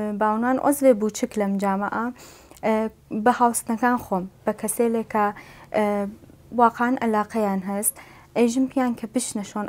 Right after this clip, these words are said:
عەلاقەکەیان، بشنە شۆن کارەکەیان، حتا ئەگەر کوچکترین کارێکیشیان ئەنجامدا، ئە، خۆی ئەوێتە تەجروبەیە بوویان. حتا ئەگەر ناخۆشیش بێ، ئەوێتە تەجروبە و پوختگیە،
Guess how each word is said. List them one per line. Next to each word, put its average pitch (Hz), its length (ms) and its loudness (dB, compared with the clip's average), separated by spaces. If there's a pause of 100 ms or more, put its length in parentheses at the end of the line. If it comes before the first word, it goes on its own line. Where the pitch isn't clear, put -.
عەلاقەکەیان، 185 640 -6 (300)
بشنە 247 320 0
شۆن 240 220 0
کارەکەیان، 202 560 -2
حتا 254 260 -4 (100)
ئەگەر 240 340 2
کوچکترین 214 600 -6
کارێکیشیان 208 640 -2 (100)
ئەنجامدا، 208 640 -2 (480)
ئە، 214 80 0 (160)
خۆی 262 220 6
ئەوێتە 233 380 -2 (340)
تەجروبەیە 208 580 2
بوویان. 175 300 -2 (880)
حتا 247 280 0
ئەگەر 240 200 4 (100)
ناخۆشیش 214 560 -2
بێ، 208 120 4 (320)
ئەوێتە 208 280 0 (100)
تەجروبە 202 360 -2
و 220 120 0
پوختگیە، 208 600 0